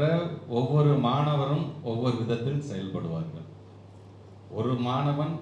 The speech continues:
பல்வேறு சப்ஜெக்ட் இருக்குதுன்னு சொன்னா இங்கிலீஷ் நல்லா செயல்படுவாரு, சயின்ஸ் அவருக்கு வராது,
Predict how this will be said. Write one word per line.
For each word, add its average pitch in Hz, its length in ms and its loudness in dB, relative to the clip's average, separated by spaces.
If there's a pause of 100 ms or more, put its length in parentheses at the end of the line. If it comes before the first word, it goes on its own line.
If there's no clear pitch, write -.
பல்வேறு 127 460 0
சப்ஜெக்ட் 127 480 -2
இருக்குதுன்னு 127 300 0
சொன்னா 123 360 -2
இங்கிலீஷ் 123 420 -2
நல்லா 113 280 -2 (160)
செயல்படுவாரு, 117 720 -2 (160)
சயின்ஸ் 120 340 -4
அவருக்கு 110 220 -2
வராது, 117 440 -2